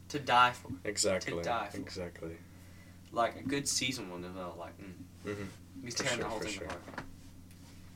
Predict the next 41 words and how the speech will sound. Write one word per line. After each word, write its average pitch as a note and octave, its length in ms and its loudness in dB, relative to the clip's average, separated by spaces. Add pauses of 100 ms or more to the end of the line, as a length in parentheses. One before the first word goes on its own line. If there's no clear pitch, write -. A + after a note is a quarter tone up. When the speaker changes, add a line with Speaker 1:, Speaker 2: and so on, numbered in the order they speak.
(100)
Speaker 1:
You B2+ 80 -6
like C3 100 4 (400)
a, - 20 2
me D#3+ 80 6
and F3 80 6
my, C3 280 8
me A#2+ 80 -2
and B2+ 80 -2
my A2 80 0
grandma G#2+ 420 2 (300)
and F2+ 140 2
my G2 180 2
sister - 340 -4
and F#2+ 100 -6
my F2+ 60 -2
mom E2+ 300 -6 (140)
Speaker 2:
Mm-hmm. G#2+ 100 -4
Speaker 1:
used F#2+ 220 0
to, G2 220 -2
uh, F2 160 -6 (380)
we A2 80 -6
go A2+ 60 4
to G#2+ 60 2
Food G2+ 200 -6
City, G2 240 -2 (680)
and G#2 180 0
we G#2+ 80 0
would G2 180 -4
grab G2+ 280 6
a F2 160 -4 (160)
thing B2+ 360 0 (240)
or A2+ 80 0
two A#2 220 0
of G#2+ 100 0
Hawaiian G2+ 420 2
rolls C#3 400 -4 (380)
Speaker 2:
Mm-hmm. G#2 260 -4
Speaker 1:
and G#2+ 280 2
a F#2+ 60 0
rotisserie A2 400 -2
chicken, F#2+ 260 -4